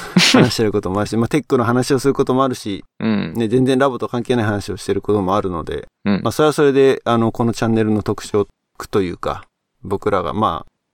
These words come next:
Speaker 1: 趣味でやってるというのもあるので、
Speaker 2: うん。
Speaker 1: あくまで、その、<laughs> ラボに貢献するっていうところも、部分的にあるという
Speaker 2: うん、うん、
Speaker 1: ことですけどね。
Speaker 2: うん、うん。
Speaker 1: うん。
Speaker 2: うん。
Speaker 1: まあ、あの、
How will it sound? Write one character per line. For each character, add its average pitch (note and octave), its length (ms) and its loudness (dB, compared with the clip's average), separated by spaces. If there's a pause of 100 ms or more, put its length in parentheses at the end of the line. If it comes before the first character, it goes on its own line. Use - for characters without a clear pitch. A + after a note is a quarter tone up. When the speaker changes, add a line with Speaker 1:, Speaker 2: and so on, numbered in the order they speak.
(180)
Speaker 1:
趣 - 160 -4
味 G2+ 100 -2
で F2 60 -4
や F2 100 0
っ - 40 -4
て - 120 -6
る F#2+ 100 -8
と F2+ 100 -8
い F2+ 80 -2
う E2+ 40 -6
の E2 120 -6
も C#2+ 80 -6
あ F#2 60 -4
る F2 100 -8
の D2 100 -10
で、 - 160 -10 (160)
Speaker 2:
う G2+ 80 2
ん。 G2+ 340 -4
Speaker 1:
あ D3 120 -4
く F#3+ 100 -4
ま D#3+ 140 2
で、 F3+ 240 2
そ B2+ 160 -6
の、 A2+ 80 0 (580)
<laughs> - 400 -20 (260)
ラ D3 160 4
ボ C#3+ 140 2
に C3+ 60 4
貢 C3+ 280 0
献 C#3+ 280 0
す D3+ 120 -2
る E3+ 80 0
っ - 40 -6
て - 140 0
い D3 80 6
う C3 100 -2 (100)
と - 80 -2
こ G3+ 120 2
ろ G#3+ 80 2
も、 E3 160 -2 (440)
部 A#2 120 -10
分 A#2+ 160 -2
的 A#2 180 -2
に A#2 100 -2
あ A#2 80 0
る G2+ 100 -4
と E2+ 100 -10
い D2 140 -10
う - 40 -18 (300)
Speaker 2:
う B2+ 60 2
ん、 - 20 4
う G#2+ 100 2
ん、 - 40 -10
Speaker 1:
こ - 60 -16
と F2+ 80 -2
で F#2 120 -2
す - 80 -8
け F#2 100 0
ど - 60 -4
ね。 - 260 -4 (340)
Speaker 2:
う F#2+ 40 -8
ん、 - 20 -8
う - 20 -6
ん。 F#2+ 40 0
Speaker 1:
う G#2+ 40 4
ん。 A2 60 6
Speaker 2:
う D#2+ 100 0
ん。 - 100 -8 (300)
Speaker 1:
ま C#3 200 2
あ、 - 20 2
あ B2 60 0
の、 A#2 200 -2